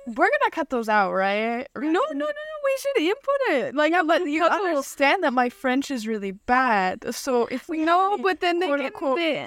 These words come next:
Speaker 2: French listeners, they're gonna be like, "Who's this dumbass?"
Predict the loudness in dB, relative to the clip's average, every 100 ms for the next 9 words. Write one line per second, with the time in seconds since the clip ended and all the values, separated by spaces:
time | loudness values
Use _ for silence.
0 | -8 0 0 0 -6 -4 -4 -4 -2 0
1 | 0 -4 -8 -8 0 2 4 2 2 2
2 | 0 -4 -20 -4 0 0 0 -6 -4 0
3 | 0 2 2 2 0 -2 -6 -12 -16